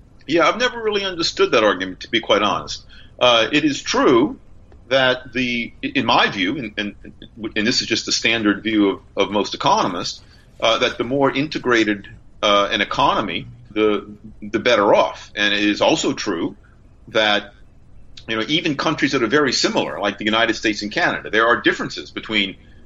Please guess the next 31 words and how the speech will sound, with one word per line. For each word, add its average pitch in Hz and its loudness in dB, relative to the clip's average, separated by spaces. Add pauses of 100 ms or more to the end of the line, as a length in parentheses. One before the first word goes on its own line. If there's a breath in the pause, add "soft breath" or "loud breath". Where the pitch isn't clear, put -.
the 110 -2
U 107 2
S 104 2
economy 101 -2
and 101 -8
the 101 -8
Canadian 131 0
economy, 92 -4
even 113 -4
though 101 2
there 98 2
are 95 0
many 95 -2 (100)
similarities. 110 0 (420 loud breath)
And 110 -4
so 123 0
my 131 0
argument 170 0
is 107 -8
not 123 0
that 101 0 (800)
there, 113 2
there 113 4
are 110 4
no 110 2
differences. 135 -4 (460)
There - -8
are 98 -4
many 233 2
differences - -6
between 107 -4